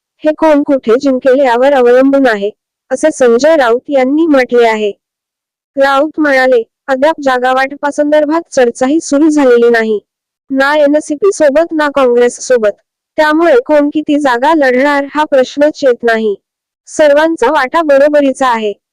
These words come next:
लोकसभा निवडणुकीत आम्ही महाविकास आघाडीने एकत्रितपणे निवडणूक लढून एकतेची ताकद काय असते,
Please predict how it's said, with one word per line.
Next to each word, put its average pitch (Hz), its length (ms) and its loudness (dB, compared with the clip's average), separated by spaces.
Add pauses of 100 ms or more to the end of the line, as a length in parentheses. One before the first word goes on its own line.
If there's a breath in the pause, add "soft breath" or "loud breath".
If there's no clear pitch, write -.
लोकसभा 285 640 0
निवडणुकीत 285 720 0
आम्ही 254 260 0
महाविकास 277 680 -2
आघाडीने 254 640 2
एकत्रितपणे 277 760 0
निवडणूक 233 560 0
लढून 254 360 2 (480)
एकतेची 277 420 -2
ताकद 262 420 -4
काय 269 220 -2
असते, 240 260 -2